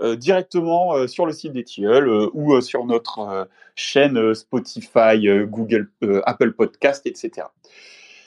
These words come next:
Euh, pareil, on a fait déjà pas mal de spaces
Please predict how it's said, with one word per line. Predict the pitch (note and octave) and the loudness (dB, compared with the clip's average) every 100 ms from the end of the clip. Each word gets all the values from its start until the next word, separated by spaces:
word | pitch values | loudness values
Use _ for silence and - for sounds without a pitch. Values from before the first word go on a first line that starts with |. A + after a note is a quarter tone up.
| _ _ _ C3 | _ _ _ 2
Euh, | B2+ A#2 G#2 G2+ G2+ G#2 - | 4 4 2 -2 -4 -6 0
pareil, | B2+ B2+ D#3 D#3+ | 0 2 0 -2
on | B2 | -8
a | |
fait | - A#2+ - _ | -14 -16 -16 _
déjà | A2 A#2+ G#2+ | _ -8 -2
pas | - | 0
mal | G3+ G3 | 0 -2
de | E3+ | -4
spaces | - D#3+ G#3 - | -4 -8 -8 -12